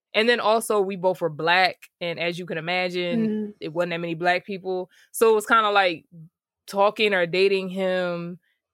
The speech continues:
Speaker 1: everybody knew him. So it's like, I
Speaker 2: Mm,
Speaker 1: didn't wanna,
Speaker 2: yeah.
Speaker 1: you know what I'm saying? Like, his name would come up in conversation and I would never bring it up 'cause I didn't want anybody to know.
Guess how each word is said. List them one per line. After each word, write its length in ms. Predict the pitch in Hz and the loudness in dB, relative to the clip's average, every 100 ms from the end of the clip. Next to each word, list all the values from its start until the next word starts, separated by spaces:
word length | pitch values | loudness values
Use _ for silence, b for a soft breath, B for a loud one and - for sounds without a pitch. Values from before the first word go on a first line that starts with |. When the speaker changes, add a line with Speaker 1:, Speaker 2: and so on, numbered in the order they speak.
| - | 0
Speaker 1:
everybody 680 | 185 185 202 175 175 170 165 | 0 2 -2 2 2 2 -2
knew 320 | 170 208 214 | -2 -2 -2
him. 640 | 202 202 208 202 196 196 190 | -2 0 0 0 -2 -6 -4
So 220 | - 185 | -2 0
it's 100 | 247 | 0
like, 120 | 240 240 | 2 2
I 80 | - | 0
Speaker 2:
Mm, 20 | |
Speaker 1:
didn't 160 | 185 180 | 0 -4
wanna, 400 | 180 175 165 160 | -2 0 0 -2
Speaker 2:
yeah. 100 | 156 _ _ _ _ _ - | -8 _ _ _ _ _ -4
Speaker 1:
you 100 | 269 | 2
know 60 | 277 | 2
what 60 | |
I'm 60 | 254 | 2
saying? 280 | 247 240 233 | 2 4 4
Like, 300 | 208 190 - _ - | 4 2 -6 _ 0
his 220 | 262 247 | 0 0
name 320 | 202 220 220 | 0 0 0
would 120 | 196 | -2
come 220 | 175 202 196 | -2 -2 0
up 120 | 190 | 0
in 120 | 165 | -2
conversation 1000 | 165 185 175 170 185 185 - 175 160 151 - - | 0 0 -2 -4 -4 -4 -4 -6 -6 -10 -14 -6
and 100 | 165 | 2
I 100 | 170 | 2
would 140 | 202 175 | 2 0
never 200 | 175 160 | -4 -4
bring 220 | 151 165 | -6 -6
it 100 | 147 | -4
up 140 | 170 - | -4 -6
'cause 120 | 165 | -4
I 100 | 160 | -4
didn't 140 | 160 | -4
want 140 | 160 160 | -8 -8
anybody 440 | 156 151 143 143 | -8 -8 -8 -8
to 100 | 139 | -10
know. 320 | 143 151 78 | -8 -8 -8